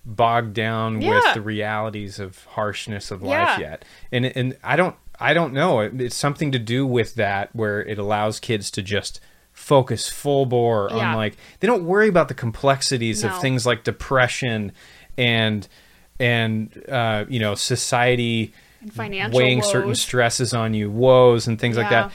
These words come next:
Speaker 1: that. They don't have that to worry about.
Speaker 2: Yeah.
Speaker 1: They have problem,
Speaker 2: Yeah.
Speaker 1: solution.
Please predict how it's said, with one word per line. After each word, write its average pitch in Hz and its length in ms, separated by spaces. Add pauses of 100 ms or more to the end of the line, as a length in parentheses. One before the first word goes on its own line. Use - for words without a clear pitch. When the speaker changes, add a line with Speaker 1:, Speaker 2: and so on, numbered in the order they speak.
(260)
Speaker 1:
that. - 200
They 139 180
don't 185 180
have 165 320
that 147 140
to - 80
worry 120 220
about. 113 180
Speaker 2:
Yeah. 220 140
Speaker 1:
They 143 120
have 143 340 (400)
problem, 117 520 (180)
Speaker 2:
Yeah. 208 260 (360)
Speaker 1:
solution. 247 420